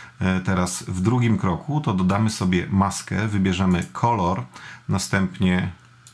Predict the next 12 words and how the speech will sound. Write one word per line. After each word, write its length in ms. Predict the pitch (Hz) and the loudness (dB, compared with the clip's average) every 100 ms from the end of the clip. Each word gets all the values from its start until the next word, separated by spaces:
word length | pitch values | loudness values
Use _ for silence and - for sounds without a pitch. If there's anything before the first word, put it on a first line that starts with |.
| - - | -20 -8
tą 240 | 101 92 92 | -4 -2 -2
pipetkę 680 | - 123 117 - 98 104 127 - - - - | -2 -2 -4 -4 -2 -2 -4 -10 -20 -20 -6
i 220 | 165 170 127 | 0 2 2
zaznaczymy 580 | 123 110 113 - 117 | 2 2 0 0 0
sobie 260 | 110 107 95 | 0 0 0
zakres 420 | 98 110 104 92 | 0 -2 -4 -4
kolorów, 560 | - 104 98 87 92 - | -2 0 0 0 -2 -2
dla 140 | 95 | -2
którego 380 | 92 95 95 92 | -2 -2 0 0
chcemy, 560 | - - 98 92 98 95 - - - - | -2 0 2 4 2 -4 -14 -20 -16 -6
żeby 300 | 92 90 92 | -2 2 0
ta 420 | - 95 92 | 0 0 0